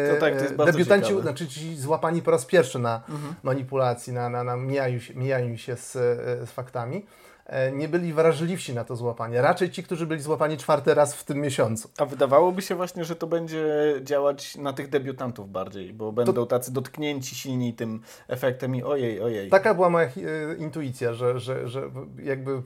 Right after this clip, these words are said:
Speaker 1: e, są politycy, którzy mają to w nosie i są politycy, którzy raczej starają się, mm, nie manipulować, nie kłamać, a przynajmniej nie w taki sposób, że, żeby dało się to złapać.
Speaker 2: Ich
Speaker 1: W związku z tym oni będą
Speaker 2: Chyba nie na tym polega ich praca, żeby nie kłamać. Myślę, że na tym polega ich praca,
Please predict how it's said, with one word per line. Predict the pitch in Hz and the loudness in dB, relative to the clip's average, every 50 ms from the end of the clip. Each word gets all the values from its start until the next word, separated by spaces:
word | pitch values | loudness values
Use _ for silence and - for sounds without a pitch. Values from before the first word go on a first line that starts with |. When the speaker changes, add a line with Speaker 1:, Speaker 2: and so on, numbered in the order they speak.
| - 156 143 139 | -8 -8 -6 -6
Speaker 1:
e, | 131 | -2
są | - 175 170 | 0 0 0
politycy, | 165 160 151 131 127 160 - 160 143 | 2 0 -2 -2 -4 -8 -6 -6 -8
którzy | 131 151 131 139 | -8 -8 -6 -4
mają | 143 135 131 127 | -2 0 0 0
to | 131 131 | -2 -2
w | 123 139 | -2 -2
nosie | 202 247 240 - 240 | -2 -2 -2 -4 -6
i | 196 | -4
są | - 175 160 135 | -2 -2 -2 -2
politycy, | 165 151 139 - 151 135 - 143 | -2 -4 -4 -6 -6 -6 -6 -8
którzy | 131 - 143 131 139 135 | -8 -8 -6 -4 4 6
raczej | 143 147 143 - 147 131 | 6 6 6 4 -2 -4
starają | - - 156 147 156 156 151 147 139 135 131 127 | -2 0 0 2 4 4 4 4 4 2 0 -2
się, | 131 - 147 131 | -4 -6 -6 -4
mm, | 127 127 127 123 120 120 110 - 131 131 127 123 123 123 123 127 65 65 65 65 65 - - - - 71 - 143 139 135 135 135 143 | -4 -4 -4 -6 -8 -10 -12 -12 -10 -10 -8 -8 -6 -6 -8 -8 -8 -8 -8 -10 -12 -14 -16 -16 -18 -18 -16 -14 -14 -12 -10 -8 -8
nie | 151 156 151 | -6 -6 -4
manipulować, | 143 143 143 143 139 131 - 156 151 147 143 143 147 143 131 - - | -2 -2 -2 -2 -4 -6 -8 -4 0 0 0 2 0 -2 -2 -4 -8
nie | 143 139 135 | -8 -8 -6
kłamać, | 131 - 139 127 131 135 131 127 127 - | -4 -2 -2 0 0 0 -2 -2 -4 -4
a | 131 127 | -6 -6
przynajmniej | 127 - 139 135 139 143 | -6 -4 -4 -4 -2 -2
nie | 151 156 | -2 -2
w | 143 | -2
taki | 143 127 143 131 | -2 -4 -4 -6
sposób, | 127 - 127 131 131 | -8 -8 -6 -6 -4
że, | 127 127 131 131 - 131 127 | -4 -4 -6 -6 -8 -10 -8
żeby | 131 127 127 131 | -4 -2 0 4
dało | 131 131 127 127 | 4 4 4 4
się | 131 - | 0 -4
to | - 190 | -4 -4
złapać. | 202 285 359 - 349 330 - - _ - 262 | -2 -2 -2 -2 -4 -4 -6 -10 _ -8 -8
Speaker 2:
Ich | 240 233 | -8 -8
Speaker 1:
W | - - | -2 2
związku | 175 208 202 - 214 185 | 4 4 6 6 4 4
z | - | 6
tym | 208 190 196 | 4 4 4
oni | - 165 165 175 165 | 4 0 0 0 2
będą | 151 160 160 156 | 2 0 0 2
Speaker 2:
Chyba | 160 156 - | 4 4 4
nie | 233 240 233 | 4 4 2
na | 233 226 | 2 0
tym | 233 226 214 | 0 -2 -2
polega | - 220 214 220 208 202 196 | -2 0 0 2 2 2 2
ich | 196 190 | 0 0
praca, | - - 220 185 - 147 | -2 -2 0 0 0 -2
żeby | 139 139 131 131 | -4 -2 -2 -2
nie | 123 120 120 | -2 -2 -2
kłamać. | 120 - 117 107 101 113 120 127 - | -4 -4 -4 -4 -4 -6 -8 -4 -2
Myślę, | 123 - 135 - - 208 131 | 0 0 2 4 4 4 4
że | 135 170 | 4 2
na | 165 160 165 185 | 2 2 2 2
tym | 165 160 165 | 2 2 4
polega | 170 170 165 165 165 160 | 4 6 6 6 8 6
ich | 160 165 165 | 6 4 2
praca, | - 202 190 - 190 | -2 -8 -2 0 2